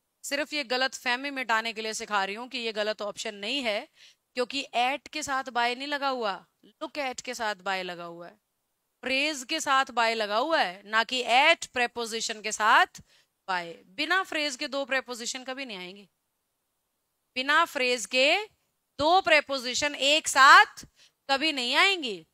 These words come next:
अगर फ्रेज है तो लगाना पड़ेगा,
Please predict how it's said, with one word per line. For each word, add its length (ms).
अगर 260
फ्रेज 400
है 540
तो 80
लगाना 480
पड़ेगा, 600